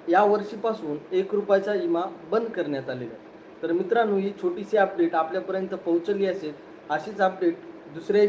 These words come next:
शेतकऱ्यांपर्यंत हा व्हिडिओ जास्तीत जास्त शेअर करा, जेणेकरून त्याही शेतकऱ्यांना ही नवीन नियम व माहिती समजेल.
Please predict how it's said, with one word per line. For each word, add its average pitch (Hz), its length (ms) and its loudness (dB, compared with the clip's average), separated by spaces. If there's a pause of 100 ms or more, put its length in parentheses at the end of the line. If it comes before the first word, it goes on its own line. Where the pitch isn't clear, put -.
शेतकऱ्यांपर्यंत 208 840 0 (520)
हा 175 100 4
व्हिडिओ 196 320 4
जास्तीत 175 400 0
जास्त 190 260 2 (100)
शेअर 196 160 0
करा, 165 260 0
जेणेकरून 190 560 -2
त्याही 185 380 0
शेतकऱ्यांना 185 560 -2 (880)
ही 196 140 0
नवीन 202 380 6
नियम 180 360 6 (100)
व 170 120 2
माहिती 180 460 2
समजेल. 165 440 0